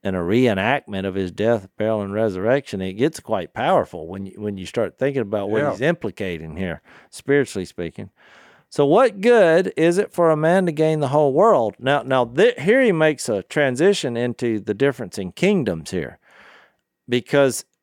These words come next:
Speaker 1: every other kingdom is about the king surviving no matter what.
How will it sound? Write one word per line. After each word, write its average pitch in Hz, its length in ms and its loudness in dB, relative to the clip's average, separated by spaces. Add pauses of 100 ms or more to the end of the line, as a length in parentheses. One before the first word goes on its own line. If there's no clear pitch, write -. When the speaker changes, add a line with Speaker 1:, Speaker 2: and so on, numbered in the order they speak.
(360)
Speaker 1:
every 165 320 4
other 262 300 6
kingdom 135 520 0
is 127 140 2
about 127 560 4 (100)
the 110 120 -2
king 165 640 2 (420)
surviving 123 800 2
no 110 100 -2
matter 113 240 0
what. 107 540 -2